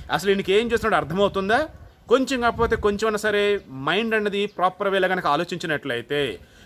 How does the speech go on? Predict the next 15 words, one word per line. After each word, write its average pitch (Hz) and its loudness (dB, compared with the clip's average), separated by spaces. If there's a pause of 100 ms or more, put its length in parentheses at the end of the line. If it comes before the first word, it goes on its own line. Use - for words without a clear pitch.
(160)
పద్ధతిగా 220 2
ఎవరి 165 2
ఇళ్లల్లో 226 2
వాళ్ళు 156 2
ఉండేసి 214 0
చదువుకుంటూ 185 0
ఉంటే 165 -2
వారిని 190 0
చక్కగా 208 -2
ఉండనివ్వక 208 0 (340)
మరలా 233 4
దేశం 226 2
విడిచిపోప్పుడు-, 202 -4
విడిచిపోమని 202 -2
వెళ్ళిపోమని 190 0